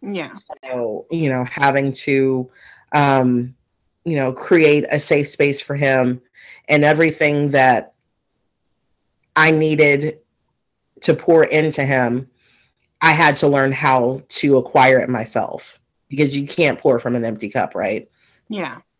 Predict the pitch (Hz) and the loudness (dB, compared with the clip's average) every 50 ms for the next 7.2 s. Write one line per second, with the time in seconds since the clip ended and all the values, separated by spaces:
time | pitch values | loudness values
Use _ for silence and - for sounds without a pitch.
0 | _ _ _ _ _ _ _ - - - 160 131 131 135 135 131 131 131 - - | _ _ _ _ _ _ _ -10 0 2 4 6 6 6 6 4 4 2 0 0
1 | - 135 135 139 143 147 135 139 139 - - - 151 139 135 131 127 127 - - | 0 0 0 0 2 2 2 2 0 -2 -6 -4 -2 0 0 0 -2 -4 -10 -18
2 | - - - - - 170 175 147 175 196 185 185 180 180 190 170 151 156 147 143 | -20 -20 -18 -2 0 2 2 4 4 4 4 4 2 2 -2 2 4 4 4 4
3 | 139 135 127 120 - - 131 123 117 - - - 120 101 - - - 147 139 139 | 2 0 -2 -2 -2 -2 -2 -2 -2 -4 -4 -4 -4 -4 -4 -6 -8 -6 -6 -6
4 | - - 147 131 131 127 120 - 135 131 131 139 135 135 135 131 135 127 117 123 | -2 0 0 0 0 0 -2 -2 -2 0 2 2 2 2 2 2 2 0 -2 -2
5 | 120 - 131 123 117 - 117 117 - 117 107 104 101 - - - 107 - - _ | -2 -2 -2 -2 -2 -4 -8 -8 -8 -10 -10 -10 -10 -10 -12 -14 -18 -18 -20 _
6 | - _ _ _ _ _ _ _ _ _ _ _ _ 147 139 131 123 123 107 98 | -20 _ _ _ _ _ _ _ _ _ _ _ _ 0 0 0 2 0 -2 -4
7 | 104 123 127 | -8 -10 -12